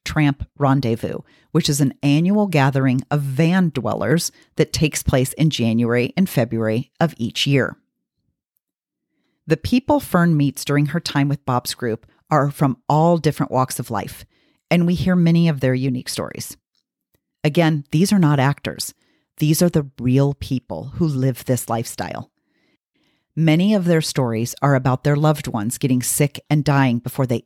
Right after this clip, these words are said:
ever had a chance to explore the world. So now they have a renewed commitment to not let life pass them by.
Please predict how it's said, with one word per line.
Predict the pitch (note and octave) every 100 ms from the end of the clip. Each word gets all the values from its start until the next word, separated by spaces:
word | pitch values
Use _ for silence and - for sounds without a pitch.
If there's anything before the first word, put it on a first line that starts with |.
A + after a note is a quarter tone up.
| -
ever | C#3 D#3+ F3
had | - C#3+
a |
chance | - - A2 -
to | D#3
explore | - - A#2+ A#2
the | C3
world. | D#3+ F#3 A2 - _ _ _ _ _ _
So | - F#3
now | F3 F3
they | D#3 E3+ B3
have | G#3+ D3+
a |
renewed | C3+ A#2+ C3+ F3+
commitment | - D#3+ C#3 A2+ - _ _ -
to | A3+
not | G#3+ A#3+ -
let | F3 F3 -
life | C3+ C#3 - -
pass | G#2 -
them | - D3+
by. | C#3+ C#3+ B2 -